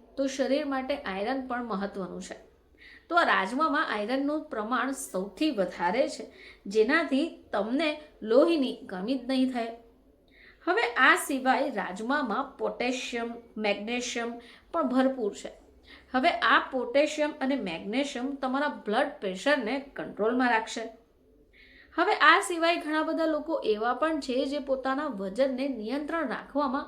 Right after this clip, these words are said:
ઘણા બધા કામો કરતા હોય છે. તો જેઓને પણ વજન ઘટાડવું છે એ લોકો આ રાજમાનું સેવન કરી શકે, કારણ કે રાજમાનું સેવન કરવાથી તમારું વજન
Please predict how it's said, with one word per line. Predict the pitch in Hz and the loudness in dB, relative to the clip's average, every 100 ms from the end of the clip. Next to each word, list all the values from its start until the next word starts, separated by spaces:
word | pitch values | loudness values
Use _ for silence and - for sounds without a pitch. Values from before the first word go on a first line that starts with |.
| - - | -10 -10
ઘણા | 233 285 339 | 0 2 4
બધા | 285 277 - - - - - | 2 2 -2 -8 -20 -20 -6
કામો | 190 185 254 | -4 -2 -2
કરતા | 262 240 240 | -2 -4 -2
હોય | 240 220 214 | -2 -2 -4
છે. | 220 - - - - - - _ | -6 -14 -20 -20 -20 -20 -20 _
તો | 392 | 0
જેઓને | 302 254 277 349 339 | 2 4 6 4 0
પણ | 302 359 339 | 0 0 0
વજન | 220 214 302 330 | 0 4 4 2
ઘટાડવું | 254 190 190 185 208 320 | -4 -4 -2 0 -2 -4
છે | 269 247 - - | -6 -8 -6 -4
એ | 294 311 | -2 -2
લોકો | 226 196 - 240 - - | -2 -4 -2 -2 -2 -6
આ | 226 | -6
રાજમાનું | 185 165 208 262 277 330 | -6 -8 -4 -2 0 -4
સેવન | - - 180 196 269 | -8 -8 -4 -2 0
કરી | 269 220 | 0 0
શકે, | - - - - - _ _ - - - - | -4 -12 -14 -14 -18 _ _ -20 -20 -20 -6
કારણ | 190 208 330 320 | -2 0 0 0
કે | 330 370 - | 0 0 0
રાજમાનું | 214 180 220 262 320 349 | 0 0 0 0 0 0
સેવન | 277 269 277 | 0 0 0
કરવાથી | 269 214 196 196 294 - | 0 0 0 -2 -4 -6
તમારું | 220 208 285 349 226 | -6 -2 0 0 2
વજન | 220 262 262 | 2 2 0